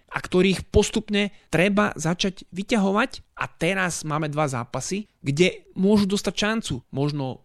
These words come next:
je tam Suslov, takisto dvetisícdvojka, mladý hrač, ktorý hrá v Chronichene na pozícii desiatky pod hrotom a u nás na, v reprezentácii hrá z krídiel.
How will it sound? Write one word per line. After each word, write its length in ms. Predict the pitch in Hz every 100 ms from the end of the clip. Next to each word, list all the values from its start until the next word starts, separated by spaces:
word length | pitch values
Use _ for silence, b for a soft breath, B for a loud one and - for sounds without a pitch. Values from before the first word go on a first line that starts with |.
| -
je 80 |
tam 160 | 131 127
Suslov, 560 | 127 208 - 160 120 -
takisto 400 | - 143 156 -
dvetisícdvojka, 880 | 127 131 139 135 135 135 160 156 117 - B -
mladý 320 | 139 175 160
hrač, 240 | 143 127
ktorý 320 | - 131 131
hrá 240 | 127 131 - -
v 40 |
Chronichene 520 | 151 175 165 165 160 156 151
na 160 | 170
pozícii 560 | - 165 165 160 - 151
desiatky 480 | 135 147 185 170 147
pod 160 | 147
hrotom 400 | 151 170 190 202 208 b b -
a 400 | 139 143 143 143 139 -
u 80 | 165
nás 240 | 156 147
na, 400 | 139 139 143 135
v 160 | 135 147
reprezentácii 640 | 156 151 147 147 147 135
hrá 400 | 139 131 123 113
z 240 | 120 - -
krídiel. 560 | 131 135 156 175 220